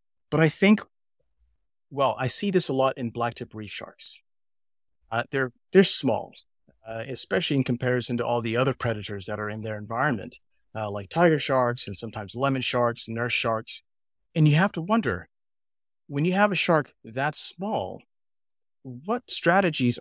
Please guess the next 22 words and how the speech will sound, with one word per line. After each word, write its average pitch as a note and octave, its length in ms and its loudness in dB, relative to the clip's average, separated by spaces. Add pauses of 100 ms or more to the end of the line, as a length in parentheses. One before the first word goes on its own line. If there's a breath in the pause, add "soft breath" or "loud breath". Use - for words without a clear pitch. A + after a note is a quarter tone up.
(120)
are B2+ 180 0
they B2+ 140 -2
using C3 480 -4
to A2 100 -8
survive? A2 560 -4 (880)
And D3+ 380 6 (720)
occasionally D#3+ 800 -2
you'll, B2+ 520 -4 (180)
you'll, B2+ 180 -2
s-, - 340 -2
um, A2+ 420 -8 (500)
you A#2+ 80 -8
know, A2 100 -6
stumble E3 500 0
upon B2 720 -2
a A2 80 -10
shoal A2+ 760 -2 (960)
of A2+ 260 -8
these A#2 300 -8 (180)
baby D3 360 0
blacktips, A#2 960 -4 (580)
and B2 520 6